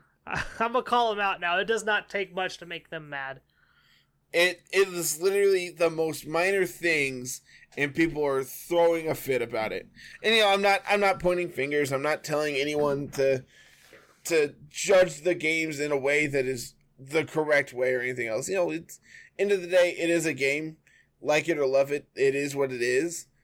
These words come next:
Speaker 2: Um, and nothing I say is going to influence it. Nothing that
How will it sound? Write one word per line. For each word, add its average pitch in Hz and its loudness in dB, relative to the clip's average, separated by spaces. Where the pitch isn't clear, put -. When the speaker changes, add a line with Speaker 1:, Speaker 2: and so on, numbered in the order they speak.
Speaker 2:
Um, 127 -4
and 139 -2
nothing 160 4
I 151 4
say 143 2
is 151 2
going 143 -2
to 131 0
influence 147 -4
it. 151 -2
Nothing 143 -2
that 131 0